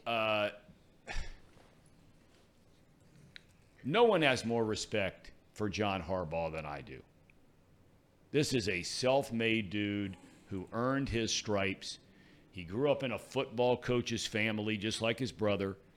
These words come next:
He has given his life to the game of football. From small town colleges, working his way up,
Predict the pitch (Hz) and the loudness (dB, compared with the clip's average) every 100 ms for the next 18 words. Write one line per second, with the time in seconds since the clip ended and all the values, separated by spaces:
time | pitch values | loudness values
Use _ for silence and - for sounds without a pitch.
0 | - - - 120 107 85 131 147 139 117 | -20 -18 -2 0 0 0 0 2 -2 -4
1 | 117 104 104 107 117 95 85 - 104 95 | -6 -6 -6 0 0 0 -6 -10 -6 -6
2 | 90 98 92 90 98 - - - - _ | -2 -2 -2 -6 -8 -10 -12 -14 -14 _
3 | _ _ _ _ _ - 95 82 - 110 | _ _ _ _ _ -14 -12 -8 -4 4
4 | 123 139 135 131 123 127 - 117 117 117 | 6 8 6 4 2 2 2 2 4 2
5 | 107 113 90 110 117 117 113 110 117 113 | 0 -2 0 0 0 -2 -2 0 2 4
6 | 113 110 | 4 2